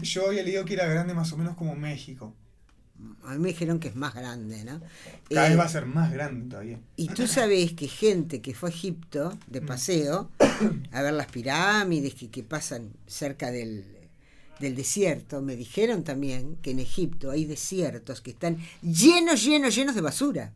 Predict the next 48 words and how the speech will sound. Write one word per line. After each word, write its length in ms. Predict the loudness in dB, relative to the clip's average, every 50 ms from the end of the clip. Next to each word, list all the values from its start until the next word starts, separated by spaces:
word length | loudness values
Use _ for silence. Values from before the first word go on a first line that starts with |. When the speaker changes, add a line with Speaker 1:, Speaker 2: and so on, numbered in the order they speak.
| -14 -8
Speaker 1:
De 100 | -6 -6
basura. 480 | -4 -4 -6 -4 -2 -2 -2 -2 -6 -10 -10 -4
Speaker 2:
De 100 | -4 -4
todo 340 | -4 -4 -2 2 4 4 4
plástico. 540 | 4 0 0 0 -2 -8 -10 -8 -8 -12 -12 -12 -18 -18 -16 -16 -12 -2 2
El 160 | 2 2 2
problema 640 | 2 0 0 0 2 2 2 2 2 2 2 -2 0
del 220 | 0 -2 -2 -2 -6
plástico 440 | -8 -8 -4 -2 -2 -2 0 -2
Speaker 1:
Eso 120 | 0 2 2
no 80 | 2
sabía, 420 | 2 2 2 2 0 -2 -4 -6 -6
nunca 240 | -8 -8 -6 -6 -6
lo 100 | -6 -6
vi. 280 | -6 -6 -6 -8 -8 -10 -10
Speaker 2:
Sí, 320 | -6 -2 4 8 8 8 8
sí, 220 | 6 0 -4 -6
sí. 220 | -6 -8 -10 -6
Te 100 | -2 2
digo 160 | 6 6 6 6
porque 200 | 4 2 0 0
hay 40 |
gente 220 | -2 -2 -2 -2 -2
que 120 | -2 -2
Speaker 1:
Sí, 120 | 0 2 2
Speaker 2:
estuvo 160 | 2 4 4
Speaker 1:
sí, 40 | 6
Speaker 2:
ahí, 120 | 6 6
Speaker 1:
sí, 60 | 4 2
Speaker 2:
¿no? 120 | 0 -2
Speaker 1:
te 100 | -4 -4
creo, 180 | -6 -6 -8 -6
bien. 180 | -8 -10 -10 -12 -14 -18 -12 -2
Speaker 2:
Eh, 580 | 2 4 6 6 8 8 6 6 4 4 0 -4 -10 -4 4 6
el 180 | 6 6 6
problema 460 | 4 0 0 2 2 2 4 2 2
del 160 | 4 4 2 2
plástico 680 | 0 -2 0 0 0 0 -2 -6 -8 -8 -8 -6 -6 -6
es 180 | -6 -4 -2 0
algo 500 | 0 0 0 0 0 0 0 0 -2 _ _ _ _ _ -4
que 140 | 0 2 2
si 200 | 2 2 0 0
la 140 | -2 -2 -4
gente 460 | -4 -2 -2 0 0 0 -2 -2 -2
no 180 | 0 0 -2 -2
toma 560 | -4 -6 0 2 2 2 2 0 -2 -4 -6
conciencia 880 | -4 -2 0 0 0 0 -2 -2 0 0 0 0 0 -4 -6 -8 -8 -6
ahora, 540 | -2 0 4 4 4 6 4 2 2 -2